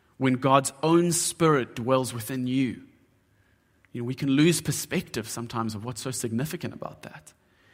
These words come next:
We can begin to feel like, "Yeah, I've, I've got the Spirit dwelling within me." So do many of you. So do many of the people that I know, and that's, that's great.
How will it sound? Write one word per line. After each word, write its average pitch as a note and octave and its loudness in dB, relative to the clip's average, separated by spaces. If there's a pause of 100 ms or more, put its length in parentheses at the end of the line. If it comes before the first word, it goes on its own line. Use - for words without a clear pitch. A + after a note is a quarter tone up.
(160)
We C3+ 0
can D3 2
begin D3 4
to D#3+ -4
feel F#3+ -4
like, A#2 -2
"Yeah, D#3 4
I've, - -2 (320)
I've - -20
got C#3 2
the F#3+ 0
Spirit A3 6
dwelling A#2 0
within G2+ -6
me." - -14 (1400)
So D3 -2
do D#3 2 (120)
many D3 4
of F3+ 4
you. A3 2 (540)
So D#3 0
do F3+ 4
many E3+ 4
of D#3+ 0
the D#3+ 0
people E3+ -4
that D3+ 4
I D3+ 2
know, D3 2
and A2+ -8
that's, - -4 (680)
that's - -12
great. - -8